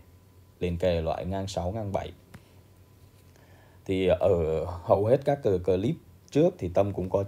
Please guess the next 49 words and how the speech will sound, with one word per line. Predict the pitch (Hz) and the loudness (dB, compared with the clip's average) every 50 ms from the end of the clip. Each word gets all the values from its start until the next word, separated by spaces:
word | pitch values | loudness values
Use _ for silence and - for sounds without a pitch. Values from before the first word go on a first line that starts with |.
| 98 | -2
chia | - 135 131 120 | 0 2 2 2
sẻ | 120 - 87 78 - 98 - - | 2 0 -2 -4 -4 -8 -6 0
qua | - 113 117 113 110 | 2 2 2 2 0
cho | 104 113 107 | -4 -4 -4
anh | 104 | -2
chị, | 101 101 82 - - - - | -2 -2 -4 -4 -6 -8 -8
nhưng | 98 101 | -4 -2
mà | 98 90 | -2 -2
clip | 87 - 87 87 87 98 98 | -2 -2 -2 -2 -2 -4 -4
này | 101 95 90 87 85 | -4 -4 -2 -2 -2
Tâm | 85 95 95 | -4 -4 -4
sẽ | 98 - 95 | -6 -6 -6
nói | 92 95 95 92 95 95 98 110 120 127 135 - - - - - - | -6 -6 -8 -8 -8 -6 -6 -6 -6 -8 -12 -16 -20 -20 -20 -12 -10
một | 90 85 87 | -10 -2 0
cách | 113 120 117 | 0 0 0
nó | 113 107 107 - - - _ - - - _ _ _ _ _ _ _ - - _ _ - - - - _ | -4 -8 -8 -10 -14 -20 _ -20 -20 -20 _ _ _ _ _ _ _ -20 -20 _ _ -20 -20 -20 -14 _
chi | - 151 151 | 2 2 4
tiết | 139 151 165 180 | 4 4 4 4
hơn, | 165 135 127 110 - - - - | 6 4 4 4 0 -8 -10 -4
nhưng | 110 117 110 104 | -4 -2 -2 -2
mà | 92 85 | -2 -2
nó | 87 90 92 | -2 -2 -2
lại | 107 107 - - - - | -2 -2 -4 -6 -8 -8
ngắn | - 98 98 107 117 | -6 -4 -2 2 4
gọn | 120 - - 104 | 4 4 4 4
hơn, | 107 110 107 - - - - - - - - - _ - - - _ _ - - - | 2 2 2 0 -8 -18 -20 -20 -20 -20 -20 -20 _ -20 -20 -20 _ _ -20 -18 -12
nó | 92 92 92 92 95 98 104 110 117 - - - - - _ | -8 -6 -4 -4 -2 -2 -2 -2 -4 -6 -14 -20 -20 -6 _
cô | - 127 123 | 10 10 12
đọng | 110 - - 95 | 12 10 6 6
hơn | 107 110 107 101 | 4 4 6 4
để | 87 80 82 | 0 -2 -2
anh | 85 92 | -2 -4
chị, | 87 - 64 53 60 78 | -6 -6 -8 -6 -6 -4
ờ, | 85 85 76 | -4 -4 -4
mình | 85 90 87 90 | -4 -4 -4 -2
hình | 95 90 90 87 | -2 -2 0 2
dung | 107 110 107 101 | 2 2 2 -2
một | 92 87 - | -4 -4 -2
cách | - 113 - - | -2 -4 -2 -6
nó | 107 104 - | -10 -4 -2
tổng | - - - 85 | -2 -2 -2 -4
thể | - 101 76 65 - - - - - - - - - | -4 -4 -4 -4 -6 -10 -16 -20 -20 -20 -20 -10 -4
và | 90 87 85 80 80 82 | -2 0 0 0 0 -2
bao | 78 82 104 104 | -2 0 0 2
quát | 104 - 117 120 | 2 2 0 2
nhất. | - 139 156 - - - - - - - - - - - - - - - - - - - - _ - - - - - - - - - - - | 2 2 2 2 -4 -12 -20 -20 -20 -20 -20 -20 -20 -20 -20 -20 -20 -20 -20 -20 -20 -20 -20 _ -20 -20 -20 -20 -20 -20 -20 -20 -20 -20 -10
Thì | - 98 92 | -8 0 2
đầu | 101 98 101 | 4 4 6
tiên, | 101 139 147 131 | 6 6 6 6